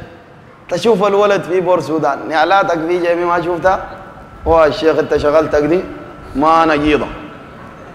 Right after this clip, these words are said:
والله انت قال لي: "شفت في بور سودان، النعلات في جيبي ما بتشوفها كيف؟"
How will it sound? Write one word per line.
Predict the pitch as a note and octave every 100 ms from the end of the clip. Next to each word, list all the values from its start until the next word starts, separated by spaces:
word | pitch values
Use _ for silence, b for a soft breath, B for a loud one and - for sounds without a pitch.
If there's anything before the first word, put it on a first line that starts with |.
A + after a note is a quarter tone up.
| - -
والله | E3 G3+ A#3+ A#3+ G#3 - - - - - - - - -
انت | F3+
قال | A#3+ B3+
لي: | C4+ C4
"شفت | C4+ A3
في | C4+ C#4+
بور | C4+ B3
سودان، | G3 G#3 G3 F#3+
النعلات | F#3 F3+ F#3+ G#3
في | F3 G3+
جيبي | G3 F#3+
ما | G3
بتشوفها | G3 F3+ E3+ G3+ F#3
كيف؟" | G3+ G#3+